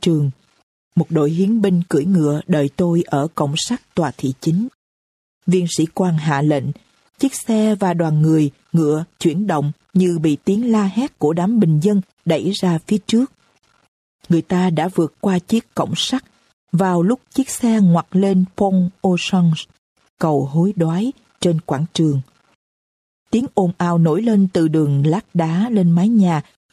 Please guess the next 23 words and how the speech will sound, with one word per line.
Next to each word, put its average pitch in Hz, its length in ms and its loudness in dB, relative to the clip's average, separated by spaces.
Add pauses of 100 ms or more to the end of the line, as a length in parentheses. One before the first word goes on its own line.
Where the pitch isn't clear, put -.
(120)
và 190 200 0
các 269 260 -4
cầu 160 200 0
hai 208 260 0
bên 190 260 4
bờ 160 140 2
sông 185 340 2 (280)
đáp 202 260 -2
lại 151 220 0
những 156 300 2
tiếng 214 220 0
reo 196 220 0
hò 156 420 0
dậy 135 280 -2
đất. 175 220 -4 (1000)
Tại 143 160 -2
đây, 160 300 0 (340)
đội 165 180 0
hiến 233 200 -2
binh 214 180 2
cưỡi 170 220 0
ngựa 170 320 2
nhập 170 260 0